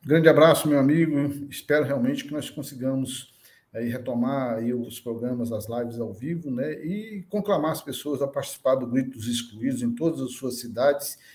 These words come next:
que é uma das importantes mobilizações aí do grupo, é, é, popular, do grupo mais à esquerda do país, pra gente demonstrar que a gente tá com força e prontos pra resistir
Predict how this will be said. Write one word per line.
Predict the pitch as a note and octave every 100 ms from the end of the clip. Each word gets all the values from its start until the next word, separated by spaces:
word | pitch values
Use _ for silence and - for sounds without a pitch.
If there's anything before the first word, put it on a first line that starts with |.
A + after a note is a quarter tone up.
| - _
que | -
é | C3+
uma | D3
das | D3+ C#3+ - - _
importantes | G3+ G3+ E3 - D#3 E3+ -
mobilizações | C#3+ C#3+ B2+ B2+ B2+ A2+ - C3 C3+ A2+
aí | A#2 B2+
do | A#2+
grupo, | - C#3+ C#3+ - - - _ -
é, | B2+ B2+ C3 B2+
é, | B2
popular, | A#2+ C#3 - A2 B2+ C#3+
do | C3 A2+
grupo | A#2+ B2+ A#2+
mais | B2+ A#2
à | A#2+
esquerda | A#2 - A#2+ B2 A2
do | A2
país, | A#2 A#2+ C3 B2+ D#3
pra | - C3
gente | D3+
demonstrar | E3 D3 - C#3+ C#3+
que | C3+
a |
gente | C3
tá | - C#3+
com | -
força | B2 - C3+ C3+ D3 D3 _ - _
e | A#2+ A#2+
prontos | A#2+ D3+ D3+
pra | - D3
resistir | C3 B2 A#2+ A#2 - - C#3 C3+